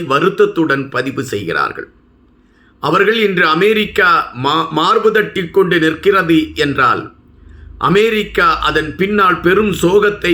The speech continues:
வைத்துக்கொண்டு, அந்த சோகத்தை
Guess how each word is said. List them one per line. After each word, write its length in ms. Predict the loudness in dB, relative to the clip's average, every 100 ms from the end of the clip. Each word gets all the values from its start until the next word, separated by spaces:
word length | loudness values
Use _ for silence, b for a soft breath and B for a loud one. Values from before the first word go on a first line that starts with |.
| 0
வைத்துக்கொண்டு, 800 | 0 0 -2 0 0 0 0 -2 -4 -8 B B B
அந்த 240 | B 0 0
சோகத்தை 640 | 0 4 6 4 2 0